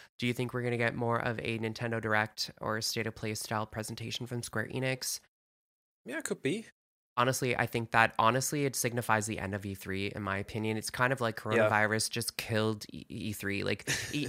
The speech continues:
Speaker 1: I, I think that E three was, like, this was basically, in my opinion, E three's last year. And
Speaker 2: Yeah, most
Speaker 1: now it's
Speaker 2: likely, yeah.
Speaker 1: canceled, and I just don't see, because now everybody is going to be forced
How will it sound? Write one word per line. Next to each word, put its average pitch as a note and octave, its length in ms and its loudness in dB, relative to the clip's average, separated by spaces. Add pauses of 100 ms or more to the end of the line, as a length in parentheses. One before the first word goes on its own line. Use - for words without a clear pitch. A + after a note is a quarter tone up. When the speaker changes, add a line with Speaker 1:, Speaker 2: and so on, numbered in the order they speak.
Speaker 1:
I, C3 120 -2
I D3 60 8
think E3 180 4
that E3+ 140 6
E C#3 140 2
three C3+ 280 2
was, C3 180 2
like, B2 280 0
this B2+ 220 2
was C3+ 160 0
basically, A#2 640 -2 (380)
in A#2 120 -2
my G#2 200 4
opinion, A#2 480 -2
E A2 80 -4
three's G#2+ 340 -2
last G2 400 2
year. G#2+ 420 -2 (1080)
And G2+ 520 4
Speaker 2:
Yeah, G#2+ 360 2
most A2 220 0
Speaker 1:
now A2 220 10
it's A2 140 4
Speaker 2:
likely, - 140 -4
yeah. A2+ 80 6
Speaker 1:
canceled, C#3 420 0
and A#2 140 0
I A2+ 80 2
just A#2+ 260 -2
don't A#2+ 300 0
see, A2+ 600 0 (520)
because D3 240 -2
now D3 400 4 (420)
everybody C#3 420 0
is B2 140 0
going A#2 240 2
to A2 80 -2
be G#2 120 -4
forced - 840 0